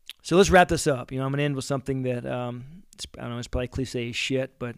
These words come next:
I really believe in it. And these are really the two principles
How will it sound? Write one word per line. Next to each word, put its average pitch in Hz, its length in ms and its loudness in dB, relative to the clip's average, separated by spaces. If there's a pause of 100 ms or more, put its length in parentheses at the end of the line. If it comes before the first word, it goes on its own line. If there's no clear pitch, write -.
(120)
I - 40 -10
really 123 260 -4
believe 127 360 -4
in 127 140 -4
it. 123 140 -8
And 117 120 -10
these 127 200 -4
are 131 160 -4
really 131 200 -4
the 120 120 -10
two - 180 -6
principles 131 800 -2